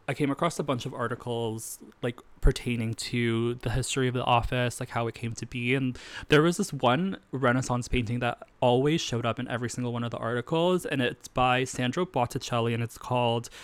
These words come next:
Saint Augustine in His Cell, and it basically depicted, um, Saint Augustine working in this, like, sort of cubicle workspace,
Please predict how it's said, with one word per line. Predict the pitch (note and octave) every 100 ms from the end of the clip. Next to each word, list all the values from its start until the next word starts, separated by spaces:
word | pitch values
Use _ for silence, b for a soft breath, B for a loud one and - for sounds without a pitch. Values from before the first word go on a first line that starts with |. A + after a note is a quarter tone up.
| B B
Saint | - C3 B2+
Augustine | C#3+ B2 A#2+ - B2+
in | B2+
His | B2+
Cell, | - A2+ A#2 C3+
and | C#3+
it | C3
basically | B2 B2 - C#3+ C3+ B2+ C3
depicted, | B2 C3 - A#2+ - - A#2+ A#2+ A#2
um, | A#2 A#2+ A2+ A2+
Saint | - - B2+ C3+
Augustine | B2 A2+ - - A#2+ A#2
working | A#2+ A2+ - B2+ A#2+ A#2+
in | C3+ A#2 A2+ A2+ A#2+ B B B
this, | C3 -
like, | A2+ A2 - - - _ -
sort | - B2+
of |
cubicle | - - B2 B2 - B2+ B2 A2+
workspace, | A2 G#2+ - - C#3+ D3 E3+ -